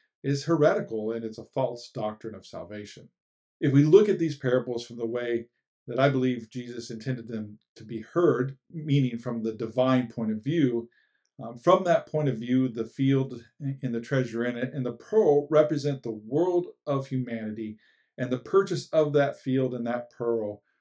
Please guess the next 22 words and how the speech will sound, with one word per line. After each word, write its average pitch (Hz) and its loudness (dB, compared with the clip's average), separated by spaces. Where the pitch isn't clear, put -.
refers 143 2
to 120 -4
Jesus' 135 -4
work 120 -4
on 110 -6
the 110 -6
cross 120 0
to 117 -12
provide 110 -6
salvation 110 -6
for 107 -8
the 120 -4
entire 110 -2
world. 120 2
First 180 4
John 139 6
two 143 0
two 170 -4
says 113 -4
that 123 -8
the 127 -8
price 135 -2